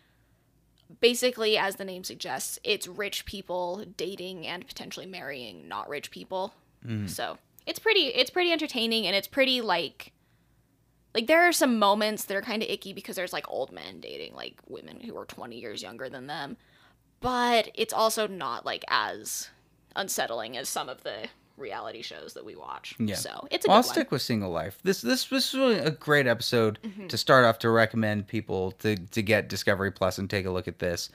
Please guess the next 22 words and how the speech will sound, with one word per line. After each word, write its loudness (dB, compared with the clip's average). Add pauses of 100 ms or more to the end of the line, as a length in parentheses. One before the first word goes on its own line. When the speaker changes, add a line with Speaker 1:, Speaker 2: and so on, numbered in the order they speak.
(100)
Speaker 1:
Mm-hmm. -12
Speaker 2:
And 4 (320)
also, 10
we 4
will 8
start 6
talking 4
about, 4 (160)
um, 2
Happily 2
Ever 2
After, 4
whatever 4
next -2
episode, 0
whenever -2
we -4
decide 0
to -6
do 0
that. 4
Speaker 1:
Yes. -16